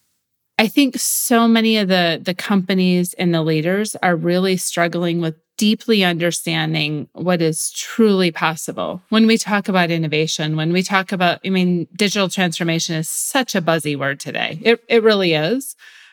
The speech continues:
everyone's got their own definition. I feel like I deeply understand it. It's what I do <laughs> and work on every day. Um, but I also see so many companies and, and so many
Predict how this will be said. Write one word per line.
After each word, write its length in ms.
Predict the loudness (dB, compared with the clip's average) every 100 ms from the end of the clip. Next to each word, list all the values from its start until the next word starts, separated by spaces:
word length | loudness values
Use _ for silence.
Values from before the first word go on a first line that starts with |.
| _
everyone's 400 | 2 4 2 0
got 180 | 0 0
their 120 | 0
own 120 | 2
definition. 600 | 2 0 0 -2 0 2
I 120 | 2 0
feel 260 | 0 2
like 200 | 2 0
I 280 | -2 0 -2
deeply 480 | 0 -2 0 0 0
understand 580 | 0 -2 -2 -2 0 0
it. 100 | -2
It's 360 | -2 -6 -18 -8
what 220 | -2 0
I 120 | 0
do 360 | 0 0 2 2 2
<laughs> 100 | 0
and 180 | 2
work 200 | 2 2
on 160 | 2 2
every 220 | 0 0
day. 440 | 0 0 0 -2 -6 -14 -20 -20 -16 -2
Um, 340 | 0 2 0 -4
but 120 | 0 2
I 140 | 2
also 320 | 0 -2 -2
see 260 | -2 0 -2
so 220 | -2 0
many 240 | 0 0
companies 680 | -2 -2 -2 -2 0 0 -2
and, 280 | -2 -2 -2
and 320 | -2 0 0
so 280 | -2 -2 0
many 640 | 0 2 0 0 -2 -6